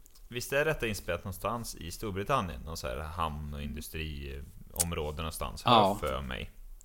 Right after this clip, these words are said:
Speaker 2: Det finns
Speaker 1: Det ser man
Speaker 2: ju
Speaker 1: väl typ, det kan man ju gissa sig till kanske annars, men jag har för mig att det var så.
Speaker 2: Jag tror det stämmer, och det är väldigt häftigt, eh, de här speedrarna som de kör omkring med är precis som back in the day. Det är en liten bil, liksom, som,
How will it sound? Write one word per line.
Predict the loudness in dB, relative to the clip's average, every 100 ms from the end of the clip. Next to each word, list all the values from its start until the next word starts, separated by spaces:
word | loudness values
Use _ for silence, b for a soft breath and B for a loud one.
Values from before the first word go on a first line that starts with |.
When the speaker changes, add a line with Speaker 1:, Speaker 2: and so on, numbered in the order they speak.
| -6
Speaker 2:
Det | -4
finns | 0 0 2
Speaker 1:
Det |
ser | 2 4
man | 4
Speaker 2:
ju | 2
Speaker 1:
väl | 2
typ, | 0 -2 -2
det | -2
kan | 0
man | 2
ju | 0
gissa | -2 -2 -2 0 0
sig | 0
till | -4 -6 -8 -8
kanske | -6 -4 -2
annars, | -2 -2 -4 -2
men |
jag | 0
har | 2
för | 4
mig |
att | 4
det | 4
var | 4
så. | 2 -6 -8 -16 -14 -14 -12 -12 -4
Speaker 2:
Jag | 4 4
tror | 6 4
det |
stämmer, | 4 2 2 2 0 0
och | -2 -8 -12 -12 -14 -6
det | -2
är |
väldigt | 2 2 2 0 -6
häftigt, | -10 -6 -6 -6 -4 -4 -4 -16 -10 -4
eh, | -2 -4
de | -6 -6
här | -4
speedrarna | -4 -4 2 2 4 4 4 2
som | 0 0
de | 0
kör | 2 2
omkring | 2 0 0
med | 0 2
är | 4 4 2 b b b b b b b b b -10 -10 -12 -14 -2
precis | 2 6 6 6
som | 4
back | 6 4 2
in | 0
the | 2
day. | 2 2 0
Det | 0
är |
en | 0
liten | 0 0
bil, | 2 2 0 -2
liksom, | -4 -4 -4 -4
som, | -6 -6